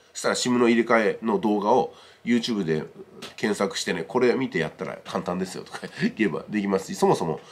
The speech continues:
シムを切り替えるための講座が最初にありますんでね。それもあれもリモートで受けれるんじゃないですか。ちょっとそこはも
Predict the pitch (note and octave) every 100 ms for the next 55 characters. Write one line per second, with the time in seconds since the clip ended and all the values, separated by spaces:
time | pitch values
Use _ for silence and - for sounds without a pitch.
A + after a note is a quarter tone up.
0 | - - D#3 F3 E3+ F3 E3+ F3 G#2 E2
1 | D#2+ F#2 - - - - A#2+ A#2 A2 B2
2 | B2 B2+ - B2 C#3 E3+ E3+ E2+ - F2
3 | D#2+ _ _ _ _ _ _ _ _ _
4 | _ _ _ _ _ _ _ _ _ _
5 | _ _ _ - - - C3+ C#3+ G#2+ F#2+
6 | F#2+ B2+ F#3 G3 F3+ E3+ A3 G2+ C2+ -
7 | - - - - - - G2+ A2+ A#2 F2+
8 | -